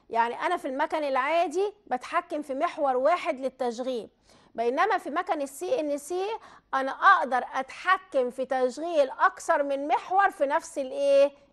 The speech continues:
الوقت. بالنسبة للمكن العادي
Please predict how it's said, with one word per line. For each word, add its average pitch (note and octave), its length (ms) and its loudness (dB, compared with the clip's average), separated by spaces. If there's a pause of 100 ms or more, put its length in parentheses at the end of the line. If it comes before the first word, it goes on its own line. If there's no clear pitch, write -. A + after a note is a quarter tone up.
(140)
الوقت. B3+ 460 4 (800)
بالنسبة C4+ 460 0
للمكن D#4 300 -2
العادي D4+ 640 4